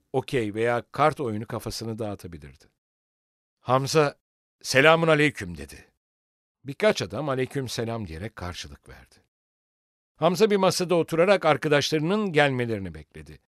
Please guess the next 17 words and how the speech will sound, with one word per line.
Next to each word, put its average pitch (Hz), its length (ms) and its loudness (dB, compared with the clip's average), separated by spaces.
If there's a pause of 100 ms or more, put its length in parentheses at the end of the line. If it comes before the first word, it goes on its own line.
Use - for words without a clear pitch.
(360)
İlk 208 220 2
çayını 123 440 -2
bitirdikten 117 640 2
sonra 85 500 -8 (360)
Hüseyin, 147 560 -2 (160)
İbo 147 300 4
ve 139 80 2
Salih 104 420 -4
geldi. 67 300 -20 (680)
Her 202 160 8
zamanki 156 400 2
selamlaşmadan 135 920 0
ve 131 80 4
havadan 127 420 4
sudan 95 320 -6
konuştuktan 131 580 0
sonra 127 480 2